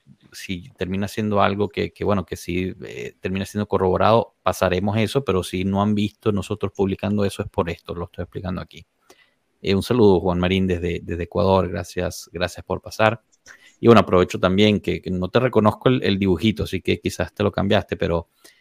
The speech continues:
eh, pues te invito a que te suscribas, dejes el me gusta y compartas con tus amigos y familiares. Em, pero bueno,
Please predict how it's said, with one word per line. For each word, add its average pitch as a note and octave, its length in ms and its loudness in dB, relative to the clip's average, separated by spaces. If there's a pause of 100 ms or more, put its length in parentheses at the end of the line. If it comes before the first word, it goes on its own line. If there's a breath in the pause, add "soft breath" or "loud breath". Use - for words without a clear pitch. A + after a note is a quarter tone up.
(160)
eh, E2+ 360 0
pues F2 160 -4
te - 80 -6
invito E2+ 260 -2
a - 60 -4
que F#2+ 80 -8
te F2 120 -4
suscribas, G#2 520 2
dejes E2+ 160 -6
el F#2+ 60 -4
me F2 100 -4
gusta F#2+ 520 -2
y F#2+ 100 -14
compartas F2 680 -8
con E2+ 280 -8
tus - 480 -10
amigos F2+ 480 -6
y F2+ 60 -12
familiares. F#2 680 -8 (840 loud breath)
Em, A2 960 8 (720)
pero F3+ 180 8
bueno, A#2 200 10